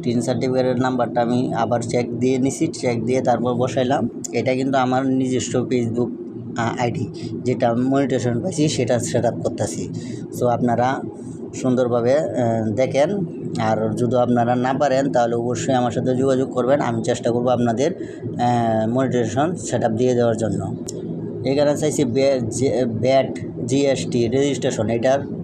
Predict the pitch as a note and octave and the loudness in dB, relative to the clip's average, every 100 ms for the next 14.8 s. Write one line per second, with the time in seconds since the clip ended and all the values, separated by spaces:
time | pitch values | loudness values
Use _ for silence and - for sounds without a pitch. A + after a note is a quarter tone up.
0 | - A#2 C#3+ C#3 C3+ B2 D3 A3+ - - | -6 0 2 2 2 2 0 -2 -6 -10
1 | A#2+ A#2 B2 B2 B2 C3 C#3+ C#3 B2 A#2+ | -6 -2 0 2 2 0 0 0 2 2
2 | F3 A3+ - - - A2+ G#2+ B2+ C3 B2+ | 2 0 -4 -6 -4 -2 0 2 2 0
3 | A#2 B2 B2 - D3 B2+ A#2+ C3+ A#2+ C3+ | 0 -2 -2 0 2 2 0 -2 -2 0
4 | B2 B2 C#3+ G3 E3 - - A#2+ A#2+ - | 2 2 2 0 -4 -8 -6 -2 0 0
5 | B2+ B2 C3+ B2+ C#3+ C#3+ D3 E3 - D3 | -2 0 0 0 0 0 0 0 -2 -2
6 | C3 B2+ B2+ C3+ C3 C3+ C3+ B2+ C#3 D3 | 0 0 2 0 2 4 2 2 2 2
7 | A3+ - - - - - - A#2 B2+ - | 0 -4 -10 -10 -10 -10 -6 -2 0 -2
8 | - E3+ F3 - A#2+ - B2 G2 F#2+ G#2 | -4 -2 -2 0 -2 -2 -2 -2 -4 -6
9 | - - A2 A#2+ C3+ C#3 C3 B2 C3 B2+ | -8 -6 -2 0 2 2 0 2 2 2
10 | A2+ B2 B2 A#2 B2+ A#2+ B2+ B2+ B2 B2+ | 0 0 0 0 0 2 2 2 2 0
11 | A2+ A2+ A#2+ B2 A2+ G#2+ G#2 - E2 A#2+ | 0 0 0 0 2 2 0 -4 -4 0
12 | B2 A#2 B2+ C3+ C3+ B2+ B2 C3 C#3 - | 0 2 0 0 0 0 0 0 0 2
13 | C3 C3 C3+ - - - C#3+ - C3+ C#3 | 2 2 2 0 -6 -2 -2 0 0 0
14 | C#3 C3 A2+ A2+ B2+ B2 A#2+ | 2 0 -2 -2 0 2 0